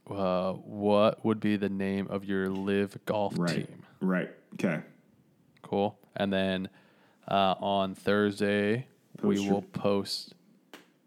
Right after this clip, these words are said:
Speaker 1: um,
Speaker 2: Yep.
Speaker 1: the winner. Right? We're giving out, or Wednesday we're posting the
Speaker 2: Wednesday
Speaker 1: winner.
Speaker 2: we're posting the, the baseball one,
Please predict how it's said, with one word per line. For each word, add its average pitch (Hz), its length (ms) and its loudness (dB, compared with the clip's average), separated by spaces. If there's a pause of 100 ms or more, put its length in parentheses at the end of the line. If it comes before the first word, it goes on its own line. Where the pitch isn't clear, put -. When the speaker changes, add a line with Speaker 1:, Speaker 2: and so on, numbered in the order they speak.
(140)
Speaker 1:
um, - 260 0
Speaker 2:
Yep. 92 120 -2 (280)
Speaker 1:
the 101 120 0
winner. 104 600 -2 (1200)
Right? 104 200 2
We're 101 200 -2
giving 98 260 -4
out, 98 300 -2 (1000)
or 101 140 -2
Wednesday 101 340 0
we're 98 160 -2
posting - 300 -2
the 110 80 6
Speaker 2:
Wednesday 123 240 4
Speaker 1:
winner. 131 140 2
Speaker 2:
we're - 40 -4
posting 110 420 4
the, 95 420 2
the 95 100 -2
baseball 92 500 0
one, 90 460 2